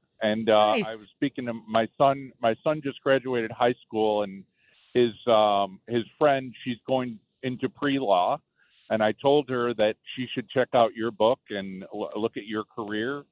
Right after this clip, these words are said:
Speaker 1: and, and say, you know, "It doesn't matter what law school you go to, as long as you, you work hard and
Speaker 2: That's
Speaker 1: you
Speaker 2: right.
Speaker 1: can, you know, do
Speaker 2: Graduate at the
Speaker 1: well."
Speaker 2: top of it.
Speaker 1: So <laughs>
Speaker 2: Thank you for that.
Speaker 1: Yeah.
Speaker 2: I love Syracuse.
Speaker 1: Yeah.
Speaker 2: Every time I go back there,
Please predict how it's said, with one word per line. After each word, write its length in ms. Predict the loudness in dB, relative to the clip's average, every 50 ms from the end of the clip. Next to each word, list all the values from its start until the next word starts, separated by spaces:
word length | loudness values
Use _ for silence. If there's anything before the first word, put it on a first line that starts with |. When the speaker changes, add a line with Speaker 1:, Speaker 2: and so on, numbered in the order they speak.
| _ _ _ _ _ _ _ _
Speaker 1:
and, 220 | -6 -6 -6 -8 -10 -12
and 120 | -14 -14 -6 -4
say, 140 | -2 -2
you 140 | -2 -2 -4
know, 140 | -2 -2 -2
"It 60 | -2 -2
doesn't 220 | -4 -6 -6 -2
matter 220 | 0 0 0 0
what 220 | 0 0 0 0 2
law 160 | 4 4 4 2
school 300 | 0 -4 -4 -4 -2 -2
you 140 | -4 -4 0
go 200 | 2 2 2 2
to, 280 | -2 -4 -4 -4 -4 -4
as 80 | -6 -4
long 220 | -2 -2 -2 -2 -4
as 120 | -6 -8 -6
you, 400 | -4 -4 -4 -4 -4 -6 -8 -8
you 120 | -8 -8 -4
work 220 | -2 -2 -2 -2 -2
hard 360 | -2 0 2 2 2 0 -2 -4
and 220 | -8 -10 -12 -16 _ _ _ _ _ _ _ -14
Speaker 2:
That's 160 | -14 -12 -10
Speaker 1:
you 60 | -8 -6
Speaker 2:
right. 240 | -4 -4 -4 -4 -6
Speaker 1:
can, 100 | -10 -16 _ _
you 100 | -10 -6
know, 80 | -4 -2
do 40 |
Speaker 2:
Graduate 340 | 0 0 -2 -2 -2 2 4
at 20 | 4
the 60 | 4
Speaker 1:
well." 80 | 2
Speaker 2:
top 260 | 2 0 -2 -2 -2 -2
of 120 | -4 -6
it. 100 | -6 -6
Speaker 1:
So 140 | -6 -6 -6
<laughs> 340 | -4 -4 -2 0 -2 2 4
Speaker 2:
Thank 240 | 4 4 4 2 -2
you 80 | -2
for 160 | -2 -2 -2 2
that. 400 | 2 4 6 6 6 4 2 0 _
Speaker 1:
Yeah. 220 | -16 -8 -6 -6 -2 2
Speaker 2:
I 100 | 4 4
love 420 | 4 4 4 6 8 8 8 6 4
Syracuse. 640 | 0 2 4 6 6 6 4 0 -2 -2 0 2 4
Speaker 1:
Yeah. 60 | 4
Speaker 2:
Every 180 | 4 2 2 0
time 160 | -4 -4 -2 -2
I 80 | 0
go 100 | 0 0
back 300 | 2 2 2 2 2 0
there, 400 | 0 0 2 2 2 2 0 -2